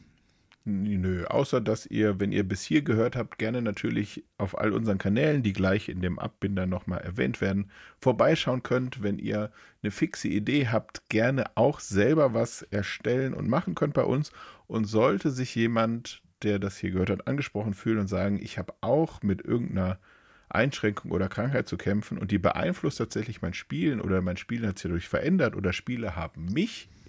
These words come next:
darüber hinweggetröstet“, meldet euch doch gerne, dann könnten wir vielleicht ein weiteres Spezial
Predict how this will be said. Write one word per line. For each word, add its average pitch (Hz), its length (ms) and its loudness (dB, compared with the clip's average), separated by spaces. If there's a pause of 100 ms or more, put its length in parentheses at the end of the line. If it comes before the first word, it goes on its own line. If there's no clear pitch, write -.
(500)
darüber 104 380 0
hinweggetröstet“, 110 1160 -2
meldet 104 400 2
euch 95 140 -2
doch 98 140 0
gerne, 113 260 2
dann 110 160 -2
könnten - 260 -4
wir 101 80 -2
vielleicht 90 520 -8
ein 95 260 -2
weiteres 90 440 -4
Spezial 85 760 -6